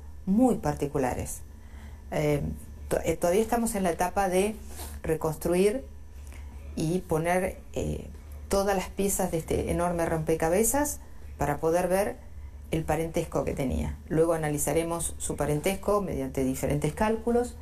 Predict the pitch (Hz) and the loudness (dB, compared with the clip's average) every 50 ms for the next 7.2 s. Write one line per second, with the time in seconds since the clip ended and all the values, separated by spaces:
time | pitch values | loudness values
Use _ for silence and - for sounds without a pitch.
0 | - - - - 170 165 - 185 - 208 185 185 175 175 175 180 185 - - - | -12 -8 -6 -4 -2 0 0 0 4 6 6 6 6 4 2 0 0 -2 -2 -4
1 | - - 160 156 156 156 156 156 143 135 127 123 131 127 - 165 175 202 214 220 | -6 -2 0 0 0 2 0 0 2 2 2 2 0 2 2 2 4 4 4 4
2 | 214 190 180 - 175 - 175 175 - 185 175 156 - - 156 - 156 147 - - | 2 0 -2 -2 -2 -2 -2 -2 0 -2 -2 -2 -2 -4 -2 -2 -2 -2 -2 -2
3 | 143 - - 123 - - - - 120 117 117 - - - - - - - - - | -2 -2 -4 -6 -6 -6 -4 -2 -2 -2 -2 -4 -6 -10 -12 -12 -12 -12 -12 -10
4 | - - - - - - - - 156 151 143 147 156 156 170 175 156 156 156 - | -10 -10 -12 -12 -12 -8 -2 2 2 4 4 4 4 4 4 4 2 0 -2 0
5 | 147 147 - 160 151 151 143 - 143 135 135 127 - 127 127 - - - 127 131 | 0 0 0 0 0 0 0 -2 -2 0 0 0 -2 -2 -4 -4 -4 -2 0 2
6 | 143 151 147 - 160 165 165 156 - - 139 143 139 131 123 - - - 135 135 | 2 2 2 0 0 -2 -2 -2 -2 -2 -2 0 0 0 0 -2 -2 -2 -2 -2
7 | 135 135 139 151 | -2 -2 -2 -4